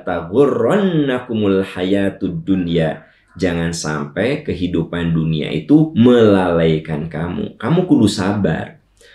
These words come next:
menghadapi ujian kebaikan, ujian keburukan. Nah, makanya di dalam Ar-Ra'du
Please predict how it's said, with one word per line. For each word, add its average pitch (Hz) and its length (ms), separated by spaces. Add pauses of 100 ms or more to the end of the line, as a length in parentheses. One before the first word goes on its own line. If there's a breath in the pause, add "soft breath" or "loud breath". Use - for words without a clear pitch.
(100)
menghadapi 90 960
ujian 90 480
kebaikan, 82 960
ujian 85 460
keburukan. 78 1040 (480)
Nah, 98 720
makanya 82 480
di 110 160
dalam 82 320
Ar-Ra'du 80 960